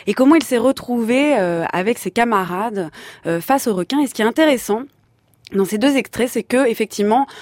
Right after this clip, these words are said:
le, le requin ne se, ne fait que s'entendre, ne fait que se décrire par les yeux, par les bruits, mais on ne le voit jamais.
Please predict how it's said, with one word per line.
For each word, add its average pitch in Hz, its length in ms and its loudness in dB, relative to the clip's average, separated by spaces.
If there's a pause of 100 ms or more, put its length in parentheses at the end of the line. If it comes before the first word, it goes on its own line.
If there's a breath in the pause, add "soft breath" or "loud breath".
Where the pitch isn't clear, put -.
(160 loud breath)
le, 214 420 4
le 180 160 0
requin 226 640 2
ne 196 200 -2
se, 254 440 -2 (240)
ne 202 180 0
fait 214 140 -4
que 302 180 0
s'entendre, 247 720 -2
ne 196 80 -2
fait 208 140 -4
que 294 120 -2
se 247 140 -2
décrire 233 600 -2 (320 loud breath)
par 208 180 0
les 185 420 -4
yeux, 277 220 4
par 214 220 -2
les 196 140 -2
bruits, 233 380 0 (220 loud breath)
mais 247 140 2
on 277 80 6
ne 254 60 2
le 240 40 0
voit 247 180 2
jamais. 202 440 0